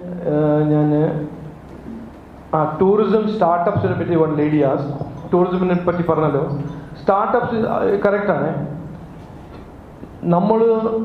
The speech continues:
തുടങ്ങിയത് സ്റ്റാർട്ടിംഗ് ലൈൻ നമ്മളായിരുന്നു ഫസ്റ്റ് തിരുവനന്തപുരം. നമ്മളിപ്പോ ആ ഫസ്റ്റിലല്ല, അത് നമുക്ക് മനസ്സിലാക്കണം, അതിനു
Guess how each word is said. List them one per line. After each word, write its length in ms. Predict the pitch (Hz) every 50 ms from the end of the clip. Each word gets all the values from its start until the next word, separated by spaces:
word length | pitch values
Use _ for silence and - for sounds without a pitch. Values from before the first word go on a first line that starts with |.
| - -
തുടങ്ങിയത് 560 | 190 175 175 180 196 214 220 226 233 214 220 226 220
സ്റ്റാർട്ടിംഗ് 500 | - - 190 170 175 175 196 202 196 196
ലൈൻ 160 | 196 196 196 196 196
നമ്മളായിരുന്നു 440 | 180 175 185 185 180 175 175 165 165 -
ഫസ്റ്റ് 320 | 156 127 - - 143 143 123 - - -
തിരുവനന്തപുരം. 520 | 151 151 147 139 135 127 117 143 143 123 - - - - - - - - - - - - - - - - - - - 156
നമ്മളിപ്പോ 680 | 170 180 202 208 220 220 214 208 208 214 214 202 208 196 196 - 196 190 175 175
ആ 20 | 185 190 175 -
ഫസ്റ്റിലല്ല, 640 | 175 170 165 170 - - 190 180 - 147 - 143 143 131 139 143 - - - - - - - - - - - 156
അത് 120 | 160 170 190 190 175
നമുക്ക് 300 | 180 185 190 185 208 214 180 170
മനസ്സിലാക്കണം, 680 | 170 180 175 - 240 226 208 185 170 175 180 196 240 - - 180
അതിനു 220 | 175 185 202 202